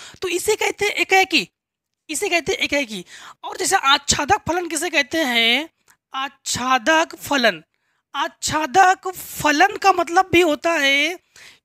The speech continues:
कि जैसे मान लो कि ये हम लोग इसे कहते हैं प्रांत और इसे कहते हैं परिसर। प्रांत में कोई भी अवयव है, ठीक?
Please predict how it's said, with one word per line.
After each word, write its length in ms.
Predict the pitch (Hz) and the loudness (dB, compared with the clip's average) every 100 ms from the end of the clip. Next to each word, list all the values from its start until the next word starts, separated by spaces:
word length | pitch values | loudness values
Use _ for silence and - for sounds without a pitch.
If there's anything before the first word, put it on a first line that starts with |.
| _ | _
कि 140 | 349 359 | -4 -2
जैसे 480 | 330 320 320 349 370 | 0 0 0 0 0
मान 260 | 349 330 311 | 0 0 0
लो 580 | 269 269 277 330 392 - _ _ _ _ | -2 0 0 0 -2 -10 _ _ _ _
कि 300 | 349 370 381 | -4 -4 -4
ये 280 | 269 269 285 | -4 0 2
हम 200 | 294 247 | 2 0
लोग 180 | 262 320 | 0 0
इसे 220 | 269 277 | 0 0
कहते 300 | 311 285 - | 0 0 0
हैं 100 | 330 339 | -2 -2
प्रांत 640 | - 349 359 381 392 - _ - - - | -4 -4 -2 -4 -6 -14 _ -20 -20 -10
और 140 | 285 285 | -8 -6
इसे 320 | 254 - 349 | -6 -4 -4
कहते 380 | 330 302 247 330 | 2 2 2 -2
हैं 380 | 339 254 302 359 - _ _ | -2 -2 0 -2 -6 _ _
परिसर। 580 | 330 359 339 - 330 196 _ _ - _ | -8 -4 -4 0 -2 -2 _ _ -20 _
प्रांत 400 | - 285 339 370 392 | -8 -4 -2 -2 -4
में 340 | 320 320 349 | 0 2 2
कोई 420 | - 320 311 349 302 | 0 -4 -2 0 0
भी 200 | 277 339 | -2 -2
अवयव 500 | - 262 269 302 247 | 0 0 0 -2 0
है, 180 | 202 170 - _ _ _ _ | -2 -4 -6 _ _ _ _
ठीक? 240 | 370 440 | -10 -10